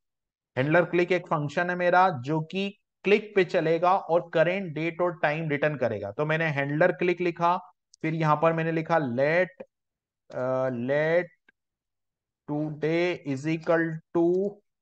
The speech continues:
अ, new date, simple, today is equal to new date। तो ये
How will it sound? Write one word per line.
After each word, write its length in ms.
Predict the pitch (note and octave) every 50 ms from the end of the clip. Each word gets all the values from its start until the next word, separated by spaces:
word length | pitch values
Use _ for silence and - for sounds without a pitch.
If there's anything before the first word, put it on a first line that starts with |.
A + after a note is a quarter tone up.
| _ _ -
अ, 180 | B2+ C3 C#3 C#3
new 540 | C3+ C3+ C#3+ D3+ D#3+ F3+ F#3+ G3 G#3 G#3+ G#3 G#3+ G#3 _ _ _ _ _ _ _ _ _ _ -
date, 540 | A#2+ A#2 B2+ C#3+ C3+ G#2+ G2 - - - - _ _ - D#3+
simple, 280 | E3 D#3+ E3 G#3 A3 G#3 - - D3
today 260 | C#3 C#3 D#3+ D#3+ D#3+
is 80 | D3+ D#3
equal 240 | D#3+ D#3+ D#3+ D#3+ D#3+
to 60 | F#3 F3
new 180 | E3 D#3+ D#3+ D#3+
date। 200 | C#3 C3 A2+ A2 A2 _
तो 100 | - C3+
ये 220 | C3+ C#3+ D3 D3+